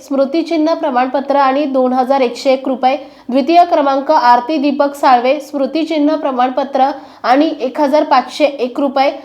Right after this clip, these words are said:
आणि तृतीय क्रमांक किरण कैलास पवार स्मृतिचिन्ह प्रमाणपत्र आणि एक हजार एकशे एक रुपये आणि उत्तेजनार्थ पारितोषिक हरतालिका विजय पवार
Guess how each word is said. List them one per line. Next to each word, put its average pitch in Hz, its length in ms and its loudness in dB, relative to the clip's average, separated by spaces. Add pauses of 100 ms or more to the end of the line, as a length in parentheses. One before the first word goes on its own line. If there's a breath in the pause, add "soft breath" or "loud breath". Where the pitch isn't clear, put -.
(140 loud breath)
आणि 269 320 2
तृतीय 311 360 2
क्रमांक 285 520 0 (240)
किरण 285 260 2
कैलास 285 440 2
पवार 254 320 2 (300 loud breath)
स्मृतिचिन्ह 302 680 2
प्रमाणपत्र 277 560 0
आणि 277 220 2
एक 269 180 -2
हजार 269 240 2
एकशे 247 280 -2
एक 262 200 0
रुपये 269 320 0 (260 loud breath)
आणि 302 200 2
उत्तेजनार्थ 330 680 2
पारितोषिक 269 840 0
हरतालिका 302 640 0 (580 loud breath)
विजय 269 320 2
पवार 262 480 2